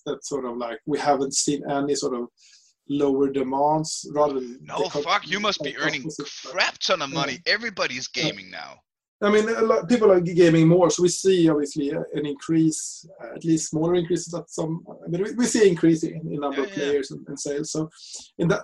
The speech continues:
Speaker 1: in the short term, at least, in long term, I don't know. If, I mean, if, if people have less money in, in, in the future, you never know what's happening.
Speaker 2: Yeah,
Speaker 1: But
Speaker 2: yeah, yeah, yeah.
Speaker 1: for the short run, it looks, I mean, we, we are not negatively affected, uh, at least, uh, rather sort of, like,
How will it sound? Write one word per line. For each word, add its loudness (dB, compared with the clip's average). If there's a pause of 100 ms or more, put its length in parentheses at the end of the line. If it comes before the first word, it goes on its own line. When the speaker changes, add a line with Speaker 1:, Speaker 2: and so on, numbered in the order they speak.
Speaker 1:
in 2
the 8
short 6
term, -2
at -10
least, -4
in 6
long 6
term, 2
I 4
don't 2
know. 2
If, 0
I 0
mean, 4
if, 2
if -4
people 0
have 2
less 2
money 4
in, -6 (100)
in, -10 (160)
in 0
the -4
future, 2
you 2
never 2
know -4
what's -6
happening. -6
Speaker 2:
Yeah, 0
Speaker 1:
But -4
Speaker 2:
yeah, -14
yeah, -20
yeah. -20
Speaker 1:
for 2
the 4
short 6
run, 6 (420)
it 0
looks, 0
I -2
mean, 2
we, 2
we 2
are 4
not 0
negatively 2
affected, -8
uh, 0 (160)
at -4
least, -4
uh, -6 (140)
rather 4
sort -4
of, -2
like, -6